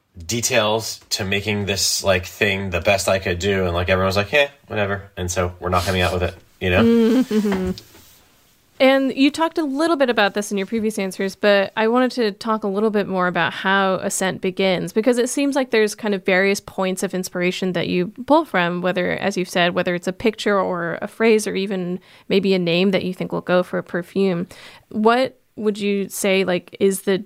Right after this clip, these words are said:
Speaker 2: genesis of a perfume, or can it really just come from anywhere for you?
Speaker 1: I, all day, like, if I think of something that came through, like, reading or traveling or walking around or watching a movie or something, I'm like, "Oh, it'd be so cool to make a perfume based upon that idea."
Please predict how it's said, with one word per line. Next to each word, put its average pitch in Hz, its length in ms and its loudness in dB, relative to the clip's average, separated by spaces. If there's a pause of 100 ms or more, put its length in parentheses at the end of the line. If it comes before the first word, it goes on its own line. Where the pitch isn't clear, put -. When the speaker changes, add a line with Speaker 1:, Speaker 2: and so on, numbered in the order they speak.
(140)
Speaker 2:
genesis 202 560 0
of 175 100 -6
a 175 80 -2
perfume, 180 380 -4
or 180 100 2
can 196 200 -2
it 180 100 -2
really 175 240 -2
just 165 160 -4
come 165 160 -2
from 165 180 -6
anywhere 185 360 -2
for 185 140 -2
you? - 280 -2 (1000)
Speaker 1:
I, 120 180 4
all 120 300 4
day, 107 360 0
like, 104 200 -2
if 104 100 0
I 104 100 4
think 104 160 -4
of 101 100 -2
something 98 540 -4
that 98 160 -6
came 98 260 -4
through, 98 300 -2
like, 92 180 4
reading 98 480 0
or 92 80 0
traveling 92 540 0
or 90 120 2
walking 87 360 0
around 90 360 0
or 85 220 2 (500)
watching 90 440 2
a 90 40 -2
movie 92 420 0
or 87 100 4
something, 90 300 0
I'm 90 80 2
like, 90 160 0
"Oh, 139 200 2
it'd 95 100 0
be 101 80 -4
so 117 160 0
cool 113 160 2
to 107 80 6
make 101 100 2
a 92 80 0
perfume 95 380 -2
based 90 240 0
upon 90 240 0
that 92 180 2
idea." 90 560 2